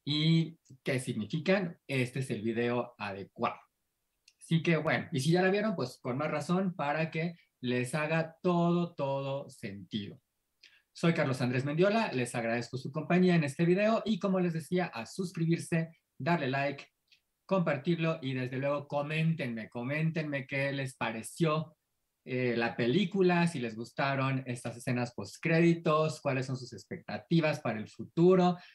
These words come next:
Ya sabemos, como bien nos dicen en, en los créditos, que Thor volverá y tendrá una quinta y yo diría que también una sexta película. Bueno, pues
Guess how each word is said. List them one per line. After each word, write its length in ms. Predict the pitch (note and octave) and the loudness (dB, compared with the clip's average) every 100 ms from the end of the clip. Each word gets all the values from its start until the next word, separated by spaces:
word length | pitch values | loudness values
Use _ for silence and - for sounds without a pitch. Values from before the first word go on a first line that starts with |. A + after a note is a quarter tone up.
| _ - | _ -20
Ya 400 | - C3 E3 E3+ | -16 -4 0 2
sabemos, 500 | E3+ D#3+ D#3 D3 D3 | 2 2 0 -2 -4
como 200 | C3+ B2 | -4 -4
bien 220 | C3 C3 | -2 -2
nos 180 | B2+ A#2+ | -2 -2
dicen 560 | C3 B2+ C3+ B2 B2+ - _ _ _ | -4 -4 -4 -4 -6 -12 _ _ _
en, 440 | B2+ B2+ B2 B2+ B2+ | -2 0 2 2 0
en 240 | B2 A2 | -2 -4
los 220 | A#2+ B2 | -6 -4
créditos, 500 | D#3 D3+ D#3 D3 C#3+ | -2 -2 0 -2 -2
que 120 | - | -6
Thor 460 | A#2+ B2+ B2+ C3 - A2 | -6 -2 -2 -2 -6 -6
volverá 640 | A2 G2+ G#2+ C3 G#3 E3+ - | -6 -6 -2 0 0 -2 -6
y 160 | D#3 | -6
tendrá 520 | C#3 B2+ A#2+ B2 B2+ - _ _ | -2 -2 0 0 -2 -10 _ _
una 340 | B2 B2+ A#2 | -4 -2 -2
quinta 400 | - G#3+ F#3 G#3+ | 0 0 2 0
y 140 | G#3+ A3+ | 0 0
yo 100 | F#3+ | 2
diría 260 | F3 C#3 - _ _ _ _ _ _ _ _ | 0 -2 -8 _ _ _ _ _ _ _ _
que 160 | B2+ A#2 | -10 -6
también 300 | A#2 A#2+ A#2 | -4 -4 -4
una 220 | B2+ C3 | -6 -8
sexta 880 | - - - B2 G#2+ - - A2 A2+ - - | -16 -20 -4 -2 -2 -6 -8 -6 -8 -16 -8
película. 560 | A2+ G2 - F2+ - _ - - _ | -8 -8 -12 -16 -18 _ -20 -20 _
Bueno, 200 | D3 C#3 | 0 2
pues 220 | C#3 D#3+ | 4 2